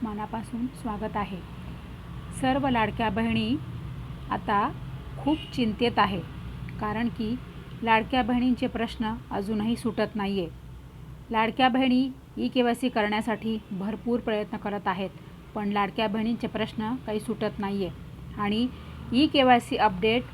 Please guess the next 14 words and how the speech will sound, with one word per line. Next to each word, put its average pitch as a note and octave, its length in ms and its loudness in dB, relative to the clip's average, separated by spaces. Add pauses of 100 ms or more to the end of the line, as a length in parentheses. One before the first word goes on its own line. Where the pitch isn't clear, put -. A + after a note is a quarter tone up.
(220)
हे A3+ 300 4 (480)
म्हणजे A#3 240 4
आता A#3+ 220 10
काय B3+ 260 6
म्हणायचं B3+ 340 4
त्या G#3+ 120 0
वेबसाईटला, G#3 600 0 (460)
प्रॉब्लेमॅटिक A#3 580 4
वेबसाईटच A3 500 0
म्हणूया F#3+ 320 0
आपण. F3+ 220 -4 (680)
आता - 240 2
ही A#3 300 6
वेबसाईट A#3+ 560 4